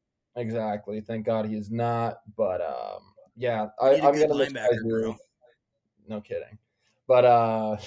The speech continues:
Speaker 1: <laughs> I'm gonna miss Kaiser. Um, dude balled out last year, and yeah, that's my answer.
Speaker 2: Yeah, I, I th-, I would almost said him, but I think that was, I don't wanna say the easy answer, but probably the most, definitely the most popular answer. I mean,
Speaker 1: Yeah,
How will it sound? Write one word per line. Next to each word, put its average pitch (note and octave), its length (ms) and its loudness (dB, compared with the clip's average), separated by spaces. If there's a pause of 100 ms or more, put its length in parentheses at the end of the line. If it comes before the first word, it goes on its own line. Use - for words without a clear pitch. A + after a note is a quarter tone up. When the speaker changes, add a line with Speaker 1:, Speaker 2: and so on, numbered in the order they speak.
(280)
Speaker 1:
<laughs> - 360 -20
I'm C3+ 140 0
gonna D#3 160 6
miss C#3+ 220 4
Kaiser. B2 760 2 (480)
Um, G#2 540 -6 (280)
dude A#2+ 200 -6
balled A#2 220 4
out A#2 160 2
last A2+ 260 -4
year, A#2 400 -4 (100)
and A2 100 -8
yeah, A#2+ 240 -6 (640)
that's A2+ 160 -12
my A#2+ 120 -6
answer. G#2+ 300 -8 (1600)
Speaker 2:
Yeah, A2 280 -10 (120)
I, A2+ 280 -10 (1300)
I C3 120 -8
th-, - 240 -14
I C3+ 120 -8
would C#3+ 120 -8
almost D#3 280 -6
said D3+ 160 -4
him, D#3 200 -8
but C3+ 100 -10
I B2 100 -8
think C3+ 340 -16
that B2 220 -10
was, A#2 600 -12 (1080)
I G#3 60 -12
don't A#3 60 -10
wanna F#3+ 80 -8
say E3 100 -8
the A#2 240 -10
easy B2+ 220 -10
answer, G#2+ 260 -10
but G#2 120 -14
probably D#3 180 -6
the C3+ 60 -12
most, B2+ 300 -14
definitely D3 340 -6
the A#2 60 -12
most G#2+ 160 -14
popular G#2+ 400 -12
answer. F2+ 420 -16
I F#2 40 -16
mean, F#2+ 180 -6
Speaker 1:
Yeah, G#2 180 0